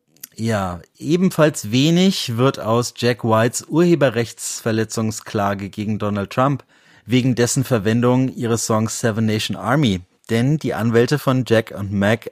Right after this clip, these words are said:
haben das Gericht mit der Bitte angerufen, die Klage fallen zu lassen. Was soll das, fragt man sich. Am Tag nach der Wahl hatte White sich doch noch in einem Tweet ausgekotzt,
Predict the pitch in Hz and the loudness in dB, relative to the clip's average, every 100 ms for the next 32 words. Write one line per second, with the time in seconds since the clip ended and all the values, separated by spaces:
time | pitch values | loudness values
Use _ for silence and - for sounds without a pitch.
0 | - - 104 107 107 110 - 110 165 - | -12 -4 0 2 0 -2 -4 0 0 0
1 | 131 113 101 135 - 90 123 120 120 120 | -2 2 2 2 0 -2 -2 -2 -4 -2
2 | 139 - - - - 120 - 90 104 110 | -4 -4 -16 -20 -8 -6 -2 0 0 -2
3 | - 104 127 127 107 87 - 85 82 _ | -2 2 2 0 -2 -4 -6 -10 -12 _
4 | _ _ - 117 - 117 113 135 180 - | _ _ -2 -2 0 4 4 6 2 0
5 | - 156 156 160 165 185 220 - - - | 0 2 2 0 2 4 2 -2 -12 -6
6 | 120 117 123 117 120 113 120 104 110 123 | -4 0 0 0 -2 -2 -2 2 2 2
7 | 123 117 104 110 117 - - 120 - 117 | 2 0 2 2 0 -6 -6 -6 -2 -2
8 | 123 123 - - 107 98 107 - 131 - | 2 0 -2 -8 -6 -4 -6 -4 -6 -6
9 | 98 127 - 113 139 131 - | -6 -6 -6 -2 0 0 -8